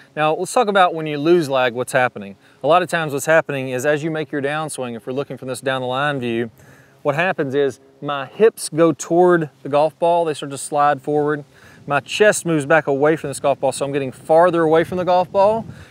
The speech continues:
And then all of a sudden, I cast, I flip, and I don't have a lot of lag there. Well, look how far my hands are away from the ground. Also notice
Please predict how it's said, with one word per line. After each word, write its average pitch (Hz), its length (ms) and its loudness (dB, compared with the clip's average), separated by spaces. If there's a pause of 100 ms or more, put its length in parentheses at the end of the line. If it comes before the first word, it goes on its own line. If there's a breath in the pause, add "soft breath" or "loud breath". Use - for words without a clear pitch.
(120)
And 151 140 -2
then 160 100 -2
all 170 140 0
of 156 80 -2
a 143 40 -6
sudden, 175 400 0
I 151 280 -6
cast, 185 580 -2 (500)
I 151 180 -2
flip, 196 540 4
and 151 120 -2
I 139 80 4
don't 156 220 2
have 156 160 0
a 151 40 0
lot 143 180 6
of 135 60 2
lag 147 300 4
there. 110 240 0 (240 loud breath)
Well, 151 80 0
look 202 140 2
how 185 160 4
far 180 320 2
my 143 160 -4
hands 180 460 -6
are 127 320 2
away 131 240 -2
from 127 180 -12
the 120 80 -8
ground. 117 500 -8 (480 loud breath)
Also 196 360 4
notice 160 420 0